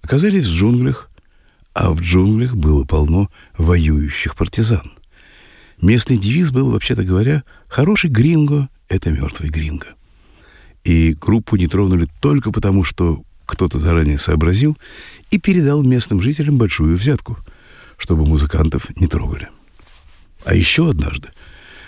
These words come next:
они играли тур "Phantom Power" и провели, в общем, два года в костюмах "Йети". А однажды хотели приобрести самолет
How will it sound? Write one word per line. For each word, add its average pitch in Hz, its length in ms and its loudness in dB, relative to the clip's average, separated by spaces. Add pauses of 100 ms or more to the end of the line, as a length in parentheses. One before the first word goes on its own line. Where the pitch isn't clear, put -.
они 90 340 2
играли 87 300 2
тур 92 300 -2 (100)
"Phantom - 540 -2
Power" 92 400 0 (500)
и 107 100 2
провели, 101 480 2
в 92 100 -2
общем, 101 360 -2
два 87 200 2
года 95 440 0 (440)
в - 140 -16
костюмах 101 680 0
"Йети". 87 680 0 (840)
А - 140 -2
однажды 110 340 0
хотели 69 320 0
приобрести - 520 0
самолет 90 480 2